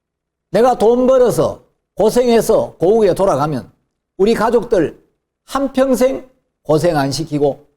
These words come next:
평안하게 살게 된다는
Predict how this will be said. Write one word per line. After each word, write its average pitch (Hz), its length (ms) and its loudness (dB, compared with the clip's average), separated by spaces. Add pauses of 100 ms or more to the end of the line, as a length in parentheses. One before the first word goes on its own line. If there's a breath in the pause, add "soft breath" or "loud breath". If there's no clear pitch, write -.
(120)
평안하게 254 920 0 (260)
살게 160 1040 -2
된다는 131 400 -4